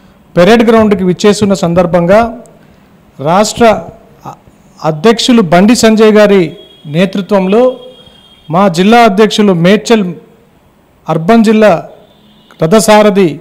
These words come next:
పన్నాల హరీష్ రెడ్డి గారి సౌజన్యంతో నాలుగు అసెంబ్లీల నుండి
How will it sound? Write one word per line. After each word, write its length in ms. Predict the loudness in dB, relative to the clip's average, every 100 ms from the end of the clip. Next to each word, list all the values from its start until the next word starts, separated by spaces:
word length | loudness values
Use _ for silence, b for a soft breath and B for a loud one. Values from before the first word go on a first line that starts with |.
| -18 b b b -4
పన్నాల 340 | 0 2 2
హరీష్ 320 | 2 0 0
రెడ్డి 160 | -2 0
గారి 460 | 0 2 0 -2 -8 _ b b b -8
సౌజన్యంతో 960 | 0 2 2 2 2 0 0 0 -2 -10 b b b b -20 _ _
నాలుగు 440 | -8 -2 2 2 2
అసెంబ్లీల 640 | 2 2 2 4 2 2
నుండి 600 | 0 0 2 0 0 -4